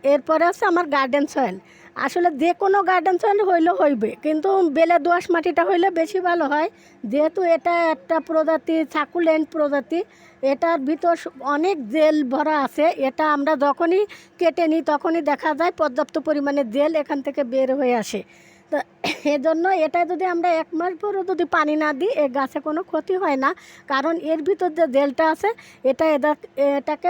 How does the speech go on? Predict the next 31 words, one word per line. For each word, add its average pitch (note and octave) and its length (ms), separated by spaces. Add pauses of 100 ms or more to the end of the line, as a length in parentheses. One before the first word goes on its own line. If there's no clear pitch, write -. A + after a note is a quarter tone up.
(120)
বাঁচিয়ে C#4 320
রাখার, C#4 340 (340)
উম, C#4 380
উম, C4+ 340 (400)
জন্যই D4 360
শক্তি E4 260 (100)
যোগায়। G#3+ 260 (360)
এজন্য D4+ 380 (220)
আমরা D#4 220 (200)
এর E4 120
মাটিটা D#4 480 (160)
এমনভাবে F4 440
তৈরি E4 360
করব D4 160 (180)
যে D#4 100
মাটিতে D4 480 (380)
একটুও E4+ 320 (140)
পানি D4 260
দাঁড়িয়ে C#4 380
না C4 160
থাকে, B3+ 360 (320)
সেইভাবে D#4+ 520
আমরা E4 180
ময়েশ্চার D4 460
জাতীয় D#4+ 320
মাটি D4 280 (100)
তৈরি B3+ 160
করব। A#3 240 (140)
এজন্য D#4+ 340 (140)
আমাদের D4+ 320 (140)
এখানে E4 300